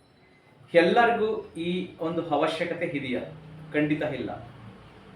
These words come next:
ನೂರರಲ್ಲಿ one or two ಪೇಷಂಟ್‌ಗೆ ಮಾತ್ರ ಈ ಒಂದು ಎಮರ್ಜೆನ್ಸಿ ಕೆಲವೊಂದು ಕಾರಣಗಳಿಂದ ಆಗಬಹುದು.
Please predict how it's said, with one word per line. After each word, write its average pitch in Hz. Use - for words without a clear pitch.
ನೂರರಲ್ಲಿ 190
one 156
or 175
two 165
ಪೇಷಂಟ್‌ಗೆ 151
ಮಾತ್ರ 135
ಈ 139
ಒಂದು 127
ಎಮರ್ಜೆನ್ಸಿ 147
ಕೆಲವೊಂದು 147
ಕಾರಣಗಳಿಂದ 139
ಆಗಬಹುದು. 135